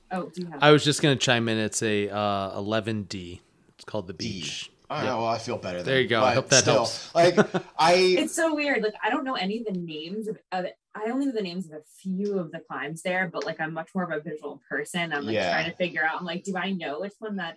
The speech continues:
Speaker 1: is?" I don't know.
Speaker 2: It's,
Speaker 3: Um,
Speaker 2: uh, just to the right of where the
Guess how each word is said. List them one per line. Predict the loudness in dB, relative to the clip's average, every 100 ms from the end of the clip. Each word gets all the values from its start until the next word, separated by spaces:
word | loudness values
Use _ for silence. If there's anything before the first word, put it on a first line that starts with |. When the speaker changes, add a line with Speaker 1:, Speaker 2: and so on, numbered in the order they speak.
| -14
Speaker 1:
is?" | -14 -12 -12
I | -14
don't | -16 -18
know. | -16 -14 -8 -6 -6 -12 -20 0
Speaker 2:
It's, | 6 8
Speaker 3:
Um, | 8 6
Speaker 2:
uh, | 6 4
just | 2 2 0 0
to | 0
the | 2
right | 2 2 2
of | -2
where | -2 0 -2 -4 _ _ _ _ _ -8
the | -2 0 0 -2 -4